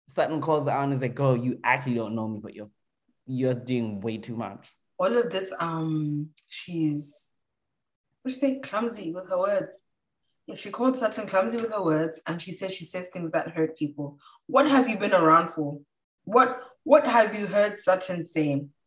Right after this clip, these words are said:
Speaker 2: that hurts people? Everything you're hearing is from other people and from other people explaining the situation or from you.
Speaker 1: Situations where they felt Sutton was wrong.
Speaker 2: Which is, which could be one-sided. You can't just,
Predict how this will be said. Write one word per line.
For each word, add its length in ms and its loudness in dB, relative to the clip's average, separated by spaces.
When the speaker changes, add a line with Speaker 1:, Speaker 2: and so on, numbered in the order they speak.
Speaker 2:
that 180 2
hurts 300 0
people? 400 -4
Everything 400 8
you're 80 4
hearing 320 2
is 240 -4
from 500 2
other 260 4
people 280 -4
and 180 0
from 160 -6
other 160 0
people 320 -8
explaining 380 -4
the 40 -6
situation 540 -2
or 120 -2
from 180 -6
you. 260 0
Speaker 1:
Situations 440 4
where 100 8
they 300 6
felt 440 0
Sutton 240 -4
was 160 -2
wrong. 320 0
Speaker 2:
Which 240 8
is, 160 8
which 220 8
could 160 8
be 100 10
one-sided. 720 6
You 60 -12
can't 320 8
just, 160 2